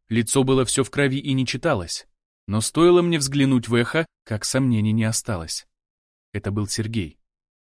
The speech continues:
Для меня это было особенно странно. Сергей всегда казался тихим и доброжелательным. И тем более жутким было зрелище.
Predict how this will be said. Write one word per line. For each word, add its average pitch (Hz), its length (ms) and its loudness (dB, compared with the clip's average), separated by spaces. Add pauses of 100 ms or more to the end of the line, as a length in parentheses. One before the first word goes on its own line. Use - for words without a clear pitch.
(240)
Для 104 160 -2
меня 123 280 2
это 165 160 0
было 160 240 2
особенно 139 480 2
странно. 101 540 -2 (460)
Сергей 143 400 0
всегда 180 300 0
казался 175 460 2
тихим - 340 -4
и 151 120 0
доброжелательным. 143 840 0 (480)
И 123 80 -4
тем 127 220 2
более 170 280 6
жутким 156 460 2
было 127 220 4
зрелище. 123 520 0